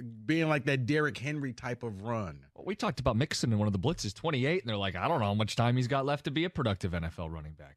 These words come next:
Speaker 2: I mean, that's just the position.
Speaker 1: I mean,
Speaker 2: And those
Speaker 1: there's
Speaker 2: conversations happened a year ago when he was twenty-seven.
Speaker 1: Right. I mean, running backs is rare. Like, when you get that guy that, oh, it's ten years, like Jerome Bettis. Like,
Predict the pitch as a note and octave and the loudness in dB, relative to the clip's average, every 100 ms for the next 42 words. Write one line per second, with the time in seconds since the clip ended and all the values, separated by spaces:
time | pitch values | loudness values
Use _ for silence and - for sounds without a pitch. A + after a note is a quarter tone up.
0 | E2+ F#2+ C#3+ - D3 A2 A#2 G2+ D#3+ - | -10 -2 -2 0 -4 -2 -2 0 0 0
1 | - - - _ _ _ _ F2+ A2+ A#2 | -6 -10 -20 _ _ _ _ -8 -2 4
2 | C#3 G3 G3 F3+ F#3+ E3+ F#3 F3+ F3 A#3+ | 4 4 2 2 2 2 2 2 2 2
3 | E3 F3+ F#3 - G#3 B3+ C4+ F3 F2+ - | 2 0 0 -2 -2 -2 -2 -4 -6 0
4 | D#3 - - B2 C#3 C#3+ C3+ A2 F3+ G3 | 0 0 -4 -2 2 2 2 2 2 4
5 | E3 D#3+ D3+ B2 F#2+ A2+ E3+ E3+ C3 A2+ | 2 2 0 -2 0 2 4 4 4 2
6 | G2+ B1 G2+ A2+ A#2+ C#3+ C#3+ C3+ G#2 C3+ | 0 -4 -10 -8 -4 -2 0 2 4 4
7 | C3+ A#2 B2+ F3 A#2 F#2+ - F#3+ G#3 F#3+ | 2 0 0 0 0 -2 -4 -2 0 2
8 | G3 D#3+ D3 G#2+ - C3+ D3+ C#3 C#3+ C3 | 2 4 2 -2 -4 0 0 2 0 0
9 | F2+ - A2 | -4 -8 -12